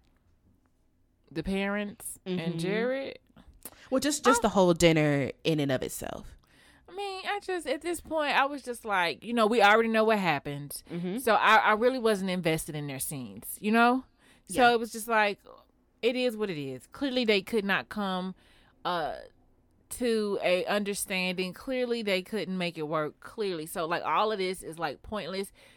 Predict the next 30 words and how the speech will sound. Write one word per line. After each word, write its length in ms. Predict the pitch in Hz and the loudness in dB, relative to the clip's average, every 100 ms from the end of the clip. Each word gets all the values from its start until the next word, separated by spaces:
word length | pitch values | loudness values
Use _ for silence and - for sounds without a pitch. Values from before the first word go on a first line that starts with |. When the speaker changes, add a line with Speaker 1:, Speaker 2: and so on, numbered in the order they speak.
| _ | _
Speaker 1:
Should 440 | - - 294 302 | -14 -6 -4 -4
Jared 420 | 226 233 233 233 220 | 0 2 4 2 0
and 160 | 208 | 0
Ayanna 440 | 202 196 196 196 196 | -2 0 -2 -2 -4
held 300 | 208 202 190 | -4 -2 2
off 320 | 190 190 - | 2 2 -4
a 80 | - | -4
little 240 | 165 180 196 | -2 0 0
longer 600 | 196 196 202 196 196 196 _ _ _ _ _ _ _ _ _ _ _ _ _ _ _ _ _ _ _ _ _ _ | 0 -2 -4 -6 -8 -12 _ _ _ _ _ _ _ _ _ _ _ _ _ _ _ _ _ _ _ _ _ _
before, 540 | 175 - 208 202 196 180 | -8 0 4 4 4 4
like, 320 | 175 160 147 | 2 2 -2
this 200 | 208 - | -8 -4
aired? 460 | 165 190 202 208 202 | -2 0 0 -2 -2
And 280 | 180 170 | -2 0
m-, 80 | 190 | 2
maybe 200 | 208 254 | 4 4
they 160 | 339 320 | 4 0
did. 420 | 262 320 285 156 | 0 0 2 2
And 80 | 170 | 2
maybe 220 | 214 247 | 2 4
that's 200 | 240 254 | 2 0
when 100 | 247 | -4
the 60 | 233 | -6
news 280 | 233 233 - | -4 -6 -8
came 260 | 214 175 | -8 -4
out. 140 | 156 - | -6 0
I 180 | - 262 | 2 4
don't 240 | 240 208 | 4 2
really 180 | 208 202 | -2 -2
know. 320 | 202 196 156 | 0 0 0